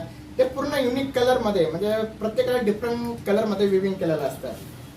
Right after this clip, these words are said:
आणि साडीची प्राइस आहे फक्त ट्वेल्व थाउजंड, अ, सॉरी, ट्वेंटी टू थाउजंड फाय हंड्रेड रुपीज, बावीस हजार पाचशे रुपये फक्त. आवडलं असेल तर आता स्क्रीनशॉट काढून घ्या.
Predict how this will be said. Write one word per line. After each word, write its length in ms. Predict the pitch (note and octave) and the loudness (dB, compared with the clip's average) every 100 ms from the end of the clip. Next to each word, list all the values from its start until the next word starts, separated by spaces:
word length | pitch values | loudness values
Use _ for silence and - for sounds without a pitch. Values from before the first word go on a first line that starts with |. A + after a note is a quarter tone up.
| - - | -16 -4
आणि 380 | F#3+ G3 G3 G3 | -2 0 0 -2
साडीची 400 | G3+ G3 C4+ C#4 | -2 -2 -2 4
प्राइस 160 | B3+ | 6
आहे 100 | B3+ | 8
फक्त 300 | B3 A#3 - | 4 0 0
ट्वेल्व 460 | C4 B3+ A#3+ A#3+ A#3+ | 0 0 -2 -2 -2
थाउजंड, 240 | G#3 G#3 | -4 -2
अ, 160 | G#3 G#3 | -2 0
सॉरी, 160 | A#3+ G3+ | 0 -2
ट्वेंटी 360 | - G#3+ A#3 | -4 -6 -6
टू 140 | A#3+ B3+ | -4 -4
थाउजंड 280 | A#3 G#3+ A#3 | -2 -4 -2
फाय 160 | G3+ F#3+ | -2 -2
हंड्रेड 220 | F#3 F3+ | 0 0
रुपीज, 340 | E3 D3+ D3 | 0 -2 -6
बावीस 280 | F3+ G#3 A3 | -2 0 -2
हजार 180 | F3+ G3+ | -2 -4
पाचशे 360 | - F3 D#3+ | -2 -4 -2
रुपये 220 | F3+ D3+ C#3+ | -2 -2 -6
फक्त. 280 | C3+ - B2+ - - - - - - - - - - - - - D3 | -8 -10 -10 -10 -14 -18 -18 -18 -20 -20 -18 -18 -18 -18 -18 -8 0
आवडलं 260 | F#3 A#3+ | 0 2
असेल 400 | B3 A#3+ C4 C4 | 0 -2 -4 -2
तर 60 | A#3 | 0
आता 260 | G#3 B3+ | 0 0
स्क्रीनशॉट 400 | A#3+ - G#3+ A3 | -4 -2 -4 -2
काढून 320 | A3 G#3 G#3 G#3 | -2 -2 0 0
घ्या. 200 | F#3+ | -2